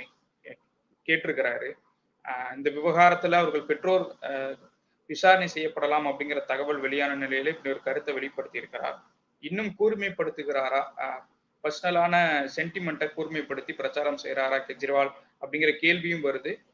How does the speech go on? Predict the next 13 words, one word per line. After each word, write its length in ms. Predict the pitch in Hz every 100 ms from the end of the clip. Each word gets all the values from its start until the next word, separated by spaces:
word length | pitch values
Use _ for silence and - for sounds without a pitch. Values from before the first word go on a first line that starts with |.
| -
இன்னொன்னு, 400 | 170 214 202 196
கெஜ்ரிவாலை 800 | 208 165 175 214 190 175 196 190
நெருக்கடிக்கு 600 | 151 170 - 196 185 185
உள்ளாக்குகிறதா 520 | 160 160 165 151 151 143
பாஜக 400 | 135 143 143 139
அப்படிங்கிற 560 | 147 139 135 135 139 135
ஒரு 120 | 131
சந்தேகமும் 600 | 135 135 151 139 143 139
வருது. 240 | 123 - 139 _ _ -
நீங்க 260 | 165 175
எப்படி 200 | 165 165
பாக்குறீங்க 340 | 123 127 - -
சார்? 220 | -